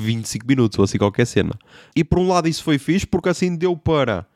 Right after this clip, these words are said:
preparar o palco para Idols e Idols começar à horinha certa. Acho que não atrasaram nenhum minuto, não tenho a certeza, mas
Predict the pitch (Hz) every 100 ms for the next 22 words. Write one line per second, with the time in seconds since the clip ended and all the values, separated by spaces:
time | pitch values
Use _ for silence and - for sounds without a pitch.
0 | _ - 127 160 156 151 - 156 - -
1 | 143 131 156 165 170 143 147 156 165 156
2 | - 156 - 147 151 151 160 175 - 90
3 | - _ - 107 101 104 110 - 123 120
4 | 123 - 120 113 123 127 131 131 147 131
5 | 95 - 92 92 107 101 - 104 110 113
6 | 123 123 123 127 131